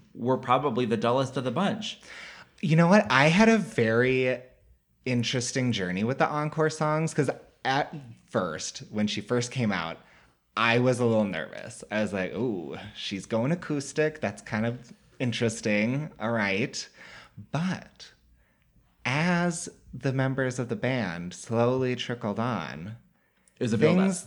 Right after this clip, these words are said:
Speaker 2: things built up. It got real funky. And by the second song, I was like, "That was actually a really interesting choice of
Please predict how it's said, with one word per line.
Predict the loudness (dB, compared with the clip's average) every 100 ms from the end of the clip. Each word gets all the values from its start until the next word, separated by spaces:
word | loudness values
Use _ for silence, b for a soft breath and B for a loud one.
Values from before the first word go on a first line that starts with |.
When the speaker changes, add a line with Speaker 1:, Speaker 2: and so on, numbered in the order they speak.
| -6
Speaker 2:
things | -2 0 -2 -4
built | -4 -4 -2 0
up. | 0 -2
It | -2
got | -2 0
real | 0 0
funky. | 0 0 0 -4 -2
And | 0
by | 0
the | 0
second | -2 -2 -4 -4
song, | -4 -4
I | -2
was | -4 -4
like, | -4 -6 b b 0
"That | 2
was | 2 2
actually | -2 0 0 2
a | 4
really | 2 0 2 0 -2 -4
interesting | -2 -2 -2 -4 -2 0 2
choice | 0 -2 -2 -2 -4 -6
of | -6 -6